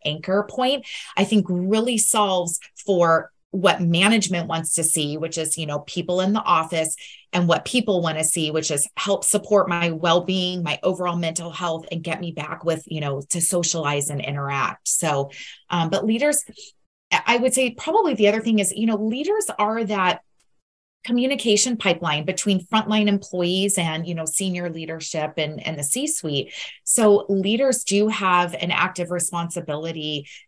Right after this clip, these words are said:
to be listening for what that mental health is. Like I said, that simple question of, "Give me on a scale of one to ten, how are you feeling these days?"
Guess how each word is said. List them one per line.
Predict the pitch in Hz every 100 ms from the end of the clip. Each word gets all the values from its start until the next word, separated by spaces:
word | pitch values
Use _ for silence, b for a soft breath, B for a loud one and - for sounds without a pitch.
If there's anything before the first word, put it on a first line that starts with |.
| -
to | - 220 202 -
be | 196 190 180
listening | 190 180 180 220 - 302 254 180 147 -
for | - 156 143 135 139 - _ -
what | 175 202 247 202
that | 202 180 175 - _
mental | 175 185 170 165 165
health | - 185 185
is. | 135 208
Like | 202
I | 208
said, | - 240 -
that | - -
simple | - 247 254
question | 226 220 214 196
of, | 143
"Give | - 196
me | 214 208
on | - 180
a |
scale | - - 165 185 185
of | 143
one | 147 180
to | 190
ten, | 175 - 180 143
how | - - 190
are | 214
you | 208 208
feeling | 165 196 247 160
these | 151 147 -
days?" | 139 123